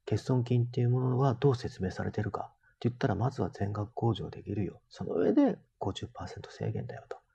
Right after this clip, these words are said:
で、本試験の出題のポイントも見てほしい。そうなってるんですよ。っていうことは、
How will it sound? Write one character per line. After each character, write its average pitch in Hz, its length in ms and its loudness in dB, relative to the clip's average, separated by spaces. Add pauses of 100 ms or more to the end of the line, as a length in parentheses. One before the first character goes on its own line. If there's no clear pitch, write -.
(300)
で、 - 60 2
本 165 240 6
試 - 80 -6
験 180 140 4
の 120 60 4
出 - 180 -6
題 131 100 4
の 131 60 2
ポ 135 160 2
イ - 20 0
ン 123 60 0
ト 143 100 0
も 143 220 4
見 113 100 2
て 123 80 2
ほ - 160 -2
し - 80 -12
い。 - 180 -12
そ - 200 4
う - 20 2
な 123 140 6
っ 156 100 2
て 127 100 8
る 120 80 -8
ん - 40 -12
で - 80 -14
す - 100 -18
よ。 - 120 -14 (580)
っ - 40 -20
て 196 80 12
い - 20 12
う - 20 10
こ 214 100 12
と 202 80 12
は、 175 160 12